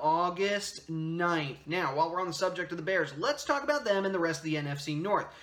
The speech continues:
We sort of already know this team's gonna be in last place in the division, but honestly, I don't think it's gonna be by much. Matt Nagy's making some smart moves, keeping the last year's defensive staff together that allowed the Bears to be ranked tenth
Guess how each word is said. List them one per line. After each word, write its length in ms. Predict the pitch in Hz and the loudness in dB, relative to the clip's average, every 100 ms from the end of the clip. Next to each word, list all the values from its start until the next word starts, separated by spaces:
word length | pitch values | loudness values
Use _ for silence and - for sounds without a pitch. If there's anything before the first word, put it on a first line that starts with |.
| - - | -16 -8
We 80 | |
sort 240 | - 320 294 | -4 -2 0
of 60 | |
already 240 | 285 277 269 | 2 0 -2
know 180 | 269 262 | -4 -4
this 140 | 254 | -6
team's 180 | 240 214 | -6 -6
gonna 100 | 214 | -6
be 100 | 208 | -4
in 100 | 196 | -4
last 240 | 196 190 | -4 -2
place 180 | 202 190 | -2 -2
in 80 | 190 | -4
the 60 | |
division, 340 | 170 165 180 185 | -6 -4 -4 -4
but 140 | 208 - | -8 -4
honestly, 380 | 240 277 214 170 - - | 0 0 0 -2 -2 -2
I 180 | 226 | 0
don't 220 | 277 277 - | 0 0 -4
think 160 | 202 | -6
it's 80 | 185 | -4
gonna 160 | 202 202 | -6 -6
be 80 | |
by 180 | 202 202 | -4 -4
much. 540 | 180 190 262 220 - - - - | -2 -2 -2 -2 -6 -14 -20 -8
Matt 260 | 175 208 190 | -2 0 2
Nagy's 380 | 180 202 233 185 | 0 0 -4 -4
making 240 | 170 160 | -4 -4
some 120 | 147 | -8
smart 380 | - 160 165 156 | -6 0 0 0
moves, 300 | 160 220 247 | -2 -4 -6
keeping 340 | 165 151 143 | -8 -8 -8
the 80 | 131 | -8
last 320 | 117 139 143 | -2 -2 -2
year's 140 | 151 147 | -6 -8
defensive 400 | - 147 139 131 | -8 -8 -8 -8
staff 300 | - 135 - | -4 -4 -4
together 500 | 120 147 180 220 247 | -10 -4 -2 0 -2
that 140 | 147 | -2
allowed 240 | 131 127 120 | -2 -4 -4
the 40 | |
Bears 220 | 135 131 | -4 -4
to 60 | 139 | -6
be 100 | 123 | -6
ranked 400 | 123 120 - - | -6 -8 -12 -6
tenth 200 | 170 | -4